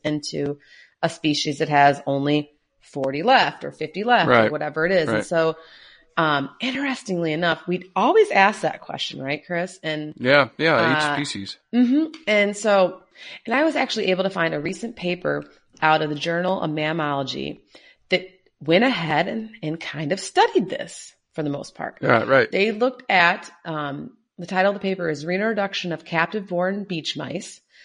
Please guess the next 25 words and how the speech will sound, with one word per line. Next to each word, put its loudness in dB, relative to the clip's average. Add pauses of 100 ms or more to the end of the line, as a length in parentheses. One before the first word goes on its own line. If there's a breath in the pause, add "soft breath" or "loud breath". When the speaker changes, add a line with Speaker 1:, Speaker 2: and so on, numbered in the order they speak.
(200 soft breath)
Speaker 1:
the 2
Importance 2
of -6
Demographic 2 (100)
and -4
Genetic 0
Monitor-, 2 (140)
Monitoring. 0 (680 soft breath)
And 2
this -2
is -2
a -4
group -2 (160)
out 4
of, 2 (300)
uh, 0
uh, 2
Mo-, 4
University 2
of -6
Florida, 6
but 0
also 0
Texas -12
Tech, 2